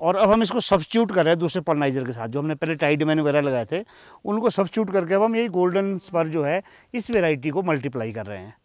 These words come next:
आप देखेंगे इसका फ्रूट साइज बहुत बढ़िया है। अभी एक महीने बाद हार्वेस्ट होने से सारे के सारे जो फ्रूट है, वो लार्ज और एक्स्ट्रा लार्ज साइज के हो जाएंगे। साहब, ये वैरायटी रेड फ्यूजी है।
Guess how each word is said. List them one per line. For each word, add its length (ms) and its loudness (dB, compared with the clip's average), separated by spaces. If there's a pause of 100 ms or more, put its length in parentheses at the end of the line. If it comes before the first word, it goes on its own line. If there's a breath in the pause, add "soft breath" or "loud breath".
(140)
आप 120 2
देखेंगे 320 -2
इसका 200 0
फ्रूट 220 -8
साइज 160 0
बहुत 180 -2
बढ़िया 260 -2
है। 60 -4 (440 soft breath)
अभी 200 -2
एक 140 6
महीने 260 2
बाद 160 6
हार्वेस्ट 360 4
होने 140 0
से 80 0
सारे 280 4
के 80 2
सारे 220 4
जो 100 2
फ्रूट 280 -4
है, 60 2
वो 60 -2
लार्ज 340 4
और 200 2 (320 loud breath)
एक्स्ट्रा 260 2
लार्ज 200 6
साइज 260 0
के 100 -6
हो 100 -2
जाएंगे। 340 -8 (1800 soft breath)
साहब, 300 4
ये 180 4
वैरायटी 500 6
रेड 240 6
फ्यूजी 360 2
है। 220 2